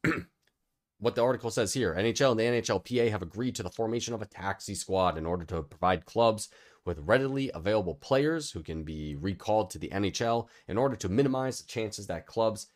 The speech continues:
have to play shorthanded or games have to be postponed due to pandemic-related issues specifically." And here are the, uh, points being made here.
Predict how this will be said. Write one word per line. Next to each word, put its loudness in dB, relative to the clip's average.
have -2
to -14
play -2
shorthanded 0
or -2
games -2
have -6
to -12
be -6
postponed 0
due -4
to -8
pandemic-related -6
issues -8
specifically." -2
And -6
here 0
are 2
the, -4
uh, -2
points -8
being -10
made -6
here. -14